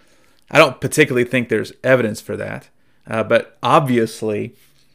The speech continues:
there's part of the story that we don't know, uh, ahead of chapter three, which also involves questions of how in the world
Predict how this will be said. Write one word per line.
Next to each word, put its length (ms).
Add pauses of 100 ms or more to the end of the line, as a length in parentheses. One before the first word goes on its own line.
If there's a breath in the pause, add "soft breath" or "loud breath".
(320)
there's 200
part 340
of 120
the 100
story 420
that 140
we 160
don't 280
know, 540 (480)
uh, 140
ahead 520
of 100
chapter 380
three, 440 (880)
which 260
also 380
involves 260
questions 480
of 80
how 260
in 60
the 60
world 460